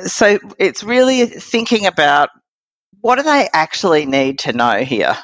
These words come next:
And for me, you always go back to the strategy. You know, we always complain, you know, but, and, and boards complain, "We're not strategic enough." You know, "We spend too much time discussing matters that aren't strategic enough." So it's really about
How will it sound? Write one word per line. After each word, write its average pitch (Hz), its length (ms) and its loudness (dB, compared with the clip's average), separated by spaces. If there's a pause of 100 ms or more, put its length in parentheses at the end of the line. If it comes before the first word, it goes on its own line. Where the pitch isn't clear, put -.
(200)
And 170 240 -2
for 208 100 0
me, 214 320 0
you 190 140 -8
always 196 220 0
go 156 180 0
back 117 320 -4
to 143 120 -8
the 120 120 -4
strategy. 107 680 -4
You 117 80 -4
know, 117 100 0
we 139 140 0
always 160 280 2
complain, 113 580 -2
you 113 80 -8
know, 101 200 -4
but, - 220 -4
and, 127 220 -2
and 214 140 -2
boards 294 280 -2
complain, 131 440 -4
"We're 160 80 -4
not 311 160 -2
strategic 254 600 -2
enough." - 460 -6 (560)
You 160 60 -2
know, 185 80 2
"We 185 80 -4
spend 233 300 -2
too 233 120 -4
much 208 240 -2
time 190 300 0
discussing 170 600 -4
matters 156 320 0
that 156 120 0
aren't 160 220 0
strategic 147 560 -6
enough." - 260 -2
So 170 200 0
it's - 240 -8 (580)
really 262 340 2
about 151 480 2